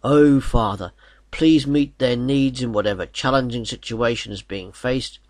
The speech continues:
and we put ourselves in your hands to help meet those needs where we can. We ask these things, our Father God, in the name of your Son, Jesus Christ,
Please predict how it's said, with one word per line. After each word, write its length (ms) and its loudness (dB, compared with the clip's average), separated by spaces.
and 140 -8
we 100 -4
put 240 -4
ourselves 680 2
in 200 -6
your 260 4
hands 400 -4
to 160 -6
help 320 0
meet 360 0
those 300 -2
needs 380 -6
where 200 0
we 120 -4
can. 380 -14
We 140 -2
ask 340 2
these 320 -2
things, 340 -6
our 180 2
Father 380 -2
God, 420 -6
in 80 -14
the 80 -8
name 260 -6
of 180 -8
your 180 -6
Son, 280 -8
Jesus 400 -10
Christ, 640 0